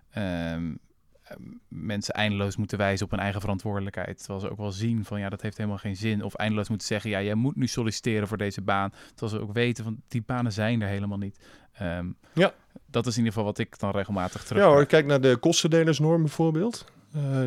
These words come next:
Speaker 2: die, ehm, eh, Jette Kleinsma, ehm, aan het begin van dit kabinet introduceerde. Dus als je twee uitkeringen achter de voordeur hebt, wordt die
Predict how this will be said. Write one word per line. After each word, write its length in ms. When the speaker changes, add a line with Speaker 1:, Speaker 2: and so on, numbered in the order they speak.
Speaker 2:
die, 360
ehm, 340
eh, 60
Jette 300
Kleinsma, 720
ehm, 400
aan 80
het 100
begin 220
van 100
dit 140
kabinet 420
introduceerde. 680
Dus 180
als 140
je 60
twee 280
uitkeringen 460
achter 180
de 80
voordeur 400
hebt, 160
wordt 160
die 240